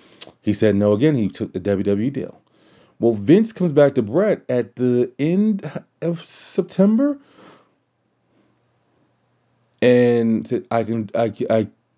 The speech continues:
I can't do the deal. Like, what we're making right now, I just got some hard numbers in, and does, it's not gonna work." Remember this part of the story. It's very important. So he says, "Hey, I'm gonna give you thirty days.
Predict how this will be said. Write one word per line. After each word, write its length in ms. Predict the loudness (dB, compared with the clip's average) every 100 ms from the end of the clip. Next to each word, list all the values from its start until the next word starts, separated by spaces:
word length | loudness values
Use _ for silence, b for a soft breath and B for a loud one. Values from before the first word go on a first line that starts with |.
| -4
I 80 | -4
can't 280 | -2 -2 0
do 60 |
the 100 | 0
deal. 340 | -2 -4 -6 -16 b b b
Like, 140 | -4 0
what 160 | 4
we're 100 | 4
making 360 | 4 2 2 0
right 180 | 0 0
now, 420 | 0 0 -2 -4 B B B B B B B B B B
I 80 | -4
just 140 | 0
got 120 | 0
some 120 | -2 -2
hard 300 | 2 2 2
numbers 360 | 0 0 -2
in, 200 | -2 -2
and 220 | -4 -4
does, 180 | -2 -2 -4
it's 140 | -6
not 180 | -6 -4
gonna 180 | -4 -4
work." 360 | -4 -6 -10 _ _ _ _ _ _ _ _ _ -6
Remember 280 | 0 2 0
this 120 | 2
part 180 | 2 2
of 60 |
the 40 | 0
story. 340 | 0 0 0
It's 80 | -6
very 240 | -4 -2
important. 480 | -4 -6 -8 -8 -14 _ _ _ _ B B B B B B -14 B -4
So 280 | 4 4
he 100 | 4
says, 180 | 0 0
"Hey, 140 | 0 0
I'm 180 | 0
gonna 80 | 0
give 180 | 0 0
you 120 | -2
thirty 340 | 0 2 4 2
days. 480 | 0 -2 -16 -20